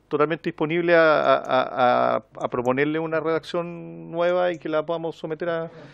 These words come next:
a, a la revisión de ustedes o de sus asesores, quienes lo, lo consideren ustedes necesario. Eh,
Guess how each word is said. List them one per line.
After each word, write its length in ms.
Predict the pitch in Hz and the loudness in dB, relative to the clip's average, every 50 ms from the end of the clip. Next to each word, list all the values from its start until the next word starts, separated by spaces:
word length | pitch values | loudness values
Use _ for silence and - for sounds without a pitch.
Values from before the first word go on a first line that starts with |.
| - - - _ _ | -20 -20 -20 _ _
a, 180 | - 139 139 147 | 4 4 6 6
a 140 | 147 143 135 | 6 4 4
la 40 | 127 | 4
revisión 280 | 131 131 - - 170 | 2 0 0 -2 -2
de 80 | 160 151 | -2 -2
ustedes 300 | - - - 165 170 170 | -2 2 2 4 4 4
o 140 | 165 160 151 | 4 4 2
de 140 | 135 143 139 | 2 2 0
sus 180 | - - 156 147 | 0 0 0 0
asesores, 420 | 135 - - - - 165 160 147 | 0 -2 -6 -8 -8 -6 -6 -8
quienes 480 | - - 151 147 151 147 147 143 143 139 | -10 -12 -14 -12 -12 -10 -10 -10 -10 -10
lo, 340 | 143 139 131 135 139 139 - | -10 -8 -6 -6 -6 -8 -10
lo 120 | - 139 120 | -10 -6 -4
consideren 360 | 127 127 - - 143 135 139 | -4 -4 -2 -4 -2 -2 -4
ustedes 240 | 131 - - 139 139 | -4 -2 -2 -2 -2
necesario. 560 | 135 131 - 160 147 - 190 151 120 110 - _ _ - - - - - - - - - - _ _ _ | -4 -4 -4 -6 -2 0 2 2 2 0 -4 _ _ -20 -20 -20 -20 -20 -20 -20 -20 -20 -20 _ _ _
Eh, 300 | - 131 127 127 123 123 | 2 4 4 4 4 2